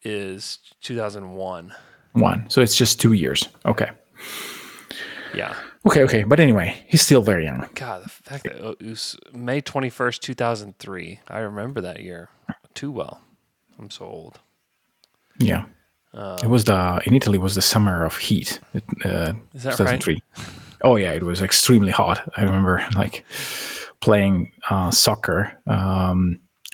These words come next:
Speaker 2: in, at two P M in, in the afternoon, just being a disaster. But anyway,
Speaker 1: Yeah.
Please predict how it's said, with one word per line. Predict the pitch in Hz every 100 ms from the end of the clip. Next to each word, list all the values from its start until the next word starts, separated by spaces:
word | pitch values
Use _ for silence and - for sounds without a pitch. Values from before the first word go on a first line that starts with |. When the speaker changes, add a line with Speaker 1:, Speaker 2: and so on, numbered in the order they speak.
| -
Speaker 2:
in, | 107 95 90
at | 107 -
two | 127
P | 110 98
M | 98 90
in, | 95 80
in | 95
the | 95
afternoon, | 90 95 92 87
just | 82 - - - _ _ _ _ _ _
being | - - - - _ _ _ -
a | 107
disaster. | 98 85 80 - 110
But | 165
anyway, | 185 92 - -
Speaker 1:
Yeah. | 107